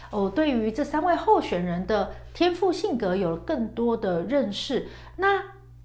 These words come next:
到底，到底谁比较容易选上呢？好，这边呢，我们要来提一下这三位候选人的流年数字了。那看流年的方式是这样的，我们把他们的出生年这个部分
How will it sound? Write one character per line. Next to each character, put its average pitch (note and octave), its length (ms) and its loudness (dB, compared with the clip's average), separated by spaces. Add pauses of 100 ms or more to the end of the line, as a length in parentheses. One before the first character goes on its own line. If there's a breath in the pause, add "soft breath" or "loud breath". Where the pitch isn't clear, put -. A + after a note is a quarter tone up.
到 G4+ 200 12
底， A#3+ 380 6 (180)
到 A4+ 200 12
底 C#4 280 8 (140 loud breath)
谁 A3 260 6
比 C#4 80 4
较 C4+ 140 10
容 B3 180 10
易 - 20 6
选 G#3+ 380 4
上 F#4 480 6
呢？ D4 500 2 (320 loud breath)
好， - 520 6
这 B3+ 100 2
边 C4 220 2
呢， C4 140 2
我 G#3 80 4
们 F3+ 120 -2
要 A#3 160 4
来 G3+ 160 4
提 G3 320 -6
一 A3+ 100 -2
下 C#4+ 260 2
这 C4 140 0
三 C4 300 0
位 C4 80 0
候 D#4+ 240 4
选 F3 240 -2
人 E3+ 220 -4
的 G3 320 -4
流 F3 540 0
年 F#3+ 360 0
数 A#3+ 300 -2
字 C4+ 320 0
了。 - 320 -2 (360 loud breath)
那 D#4+ 260 2
看 F#4+ 280 2
流 G#3+ 220 6
年 A3 160 0
的 A#3+ 80 0
方 D#4+ 280 0
式 E4 160 0
是 C#4 140 0
这 A#3+ 260 0
样 G3 240 -2
的， E3+ 160 -4
我 F#3 60 -2
们 F3+ 120 -2
把 F#3 120 0
他 B3+ 160 0
们 B3 160 2
的 G3+ 60 -6
出 E4 320 0
生 D#4+ 580 2
年 F3+ 420 -2
这 D#4 120 0
个 A#3+ 80 0
部 B3 200 -2
分 A#3 300 -2